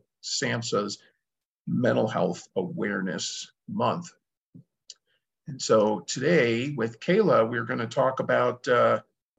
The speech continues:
parental mental health, being a mom and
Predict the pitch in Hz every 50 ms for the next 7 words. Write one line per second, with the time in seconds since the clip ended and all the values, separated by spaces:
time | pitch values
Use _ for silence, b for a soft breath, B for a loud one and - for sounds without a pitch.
0 | _ _ - - - 175 127 156 160 170 170 165 139 127 131 131 131 127 131 131
1 | 123 147 113 113 117 147 113 92 - - - - - _ _ _ _ - - -
2 | - 131 127 127 127 123 113 117 123 123 131 135 135 135 135 131 127 123 - -
3 | 113 104 101 107 98 98 101 101 98 101 101 98